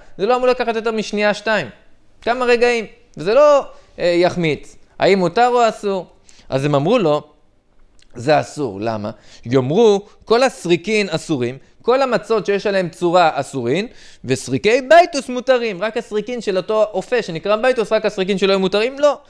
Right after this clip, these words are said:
פשוט מאוד, אנחנו גוזרים על כל המ-, על כל המקרים האלה, כי אנחנו לא מחלקים, לא רוצים שיהיה יותר מדי הרבה בלבולים, לאנשים זה כן, זה לא,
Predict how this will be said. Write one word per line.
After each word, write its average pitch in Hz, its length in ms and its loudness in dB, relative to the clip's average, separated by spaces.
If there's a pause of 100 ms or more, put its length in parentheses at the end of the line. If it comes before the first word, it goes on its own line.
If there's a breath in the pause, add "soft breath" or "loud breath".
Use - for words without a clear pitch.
(600 soft breath)
פשוט 233 260 -2
מאוד, 233 340 2 (220)
אנחנו 170 420 -2 (100)
גוזרים 156 400 -2
על 175 100 -2
כל 226 220 2
המ-, 180 220 -2
על 160 140 -2
כל 208 160 -2
המקרים 196 380 -4
האלה, 202 180 0
כי - 80 -4
אנחנו 156 140 -4
לא 190 80 2
מחלקים, 180 540 0 (300 soft breath)
לא 254 100 4
רוצים 226 300 0
שיהיה 202 260 4
יותר 196 220 2
מדי 180 120 0
הרבה 175 200 4
בלבולים, 170 560 2 (480 soft breath)
לאנשים 151 720 -2
זה 151 140 0
כן, 180 320 -2
זה 165 160 -2
לא, 220 300 0